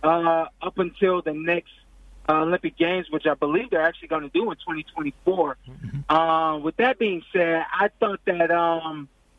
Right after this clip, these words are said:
Speaker 1: we did a fantastic job. I thought that we had a lot of fun, and we did the best that we could. I thought that the U S team had, uh, the best showing at the Olympic Games that they've had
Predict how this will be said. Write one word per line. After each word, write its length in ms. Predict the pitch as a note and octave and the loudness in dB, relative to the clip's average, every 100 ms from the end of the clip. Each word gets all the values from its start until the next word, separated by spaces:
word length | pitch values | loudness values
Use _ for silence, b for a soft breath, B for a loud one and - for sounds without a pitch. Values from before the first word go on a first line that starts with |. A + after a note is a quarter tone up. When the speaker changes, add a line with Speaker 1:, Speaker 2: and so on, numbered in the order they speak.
| _ _ - | _ _ -2
Speaker 1:
we 280 | D3+ G#3 | 2 2
did 200 | G3+ F#3+ | 2 0
a 140 | D#3+ C#3+ _ _ - | 0 -6 _ _ -2
fantastic 680 | G#3 G3+ G#3+ G3 - D#3+ | -2 0 0 0 -2 -6
job. 260 | F3 F#3+ F#3+ | 0 0 0
I 80 | E3+ | 0
thought 280 | G#3 F#3 F#3 | 0 0 0
that 120 | D#3+ | 2
we 120 | F3+ | 2
had 180 | F3 D#3+ | 2 2
a 60 | |
lot 180 | D3+ D#3 | 2 -2
of 80 | C3+ - F3 | -4 -6 0
fun, 460 | F3 F3 F3 F3 - b b - | 2 2 2 -2 -8 b b -6
and 140 | D3+ | -4
we 180 | E3 F3+ | -4 2
did 160 | F#3 | 2
the 60 | D#3+ | 2
best 260 | E3+ E3+ - | -2 -2 -6
that 100 | D3+ | -8
we 100 | C#3+ | -4
could. 380 | F#3 F#3 F3+ | 0 0 0
I 180 | F3+ E3+ - | -2 -8 -4
thought 140 | F3+ - | -4 -2
that 140 | E3+ D#3 - | -6 -6 -12
the 300 | D#3 D#3 D3+ - - - | -18 -16 -20 -20 -20 -2
U 120 | F#3 | 0
S 140 | F3+ F3 _ _ | 0 -4 _ _
team 300 | F#3+ F#3 F3+ | -6 -4 -4
had, 300 | F3 D#3 D3+ | -4 -4 -2
uh, 300 | D3+ D3 D3 - b b b | 0 2 2 -2 b b b
the 80 | - | -2
best 260 | F#3+ G3+ - | 0 0 0
showing 420 | - G3+ G3 G3 - | 0 0 0 -4 -10
at 140 | E3 - | -10 -8
the 80 | |
Olympic 380 | D#3+ F3+ - E3 | -6 -8 -10 -10
Games 260 | F3 F#3 F3+ | -4 -4 -4
that 80 | D#3 - | -6 -4
they've 240 | E3+ E3+ | -4 -2
had 320 | F3+ F3+ F3 | -2 0 -2